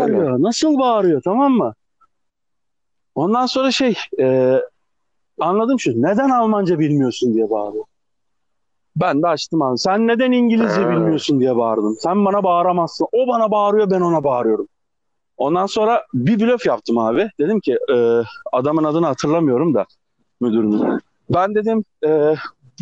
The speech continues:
Speaker 2: "Müdürünle konuştum." dedim. "Müdürün bu dilekçeyi bekliyor. İstersen arayayım." dedim. Cep numarası var, cep telefonu var bende dedim. Kadın kaldı böyle.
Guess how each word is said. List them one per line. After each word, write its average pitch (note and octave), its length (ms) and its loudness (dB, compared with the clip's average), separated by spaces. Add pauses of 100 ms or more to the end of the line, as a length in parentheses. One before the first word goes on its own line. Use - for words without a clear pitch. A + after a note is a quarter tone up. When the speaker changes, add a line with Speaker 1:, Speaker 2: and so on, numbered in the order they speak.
(160)
Speaker 2:
"Müdürünle A3+ 500 2
konuştum." G#3 580 0
dedim. G3 260 0 (920)
"Müdürün A#3 480 2
bu A3 120 0
dilekçeyi A#3 420 0
bekliyor. F3 320 0
İstersen G#3 500 -2
arayayım." G3+ 400 0
dedim. C3 300 0 (120)
Cep G3 260 -2
numarası G#3 400 -2
var, C#3+ 160 0
cep D3 220 -2
telefonu F#3 360 0
var E3 200 0
bende B2 260 0
dedim. C#3 260 0
Kadın D#3+ 220 0
kaldı E3 320 -2
böyle. A#2+ 280 0